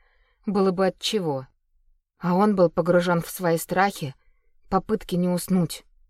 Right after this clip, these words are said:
в игровой мир. Эти дурочки ничего, кроме раздражения, не вызывали. Нет, нравилась, конечно, одна девчонка, но, как выяснилось, её интересовали только сумочки, шмотки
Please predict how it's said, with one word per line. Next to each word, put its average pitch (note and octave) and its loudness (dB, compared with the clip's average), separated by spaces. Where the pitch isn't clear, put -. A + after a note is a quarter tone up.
в G3 0
игровой G#3 4
мир. G#3 2
Эти F3+ -4
дурочки F#3 0
ничего, F#3 0
кроме F3+ 0
раздражения, F3 2
не E3 0
вызывали. D#3+ 0
Нет, A#3+ 4
нравилась, B3+ 4
конечно, D#3+ 0
одна D3+ 0
девчонка, C#3+ -4
но, G#3+ 2
как A3+ -2
выяснилось, G#3+ 4
её F3+ 0
интересовали E3+ 2
только E3 -2
сумочки, D#4+ -2
шмотки F#3+ -2